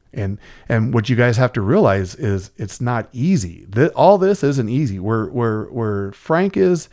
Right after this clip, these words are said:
it's not easy. Where I'm at, it's not easy. Where Honda Pro Jason at, it's not easy. Where you see the owner of Skunk Two, Dave, anybody with a position, Big Mike, it's not easy.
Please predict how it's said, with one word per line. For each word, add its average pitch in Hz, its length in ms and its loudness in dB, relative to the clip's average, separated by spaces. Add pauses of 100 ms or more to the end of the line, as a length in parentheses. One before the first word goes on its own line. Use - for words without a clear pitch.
(120)
it's 123 160 -8
not 131 160 -2
easy. 104 240 -4
Where 95 220 -2
I'm 160 180 -2
at, 165 180 -4
it's 110 160 -8
not 123 160 -2
easy. 104 200 -4
Where 90 140 -8
Honda 139 200 0
Pro 165 240 0
Jason 151 400 -2
at, 160 180 -6
it's 123 140 -8
not 127 180 -4
easy. 95 300 -6 (300)
Where 117 140 -2
you 160 140 2
see 185 200 -2
the 135 160 2
owner 151 340 2
of 98 240 -2 (360)
Skunk 165 420 -4
Two, 170 260 -4
Dave, 117 480 -4
anybody 185 560 0
with 151 320 -2
a 143 60 -4
position, 107 800 -4
Big 139 320 -2
Mike, 117 560 -6 (280)
it's - 300 -2
not 139 400 -2 (160)
easy. 123 480 -2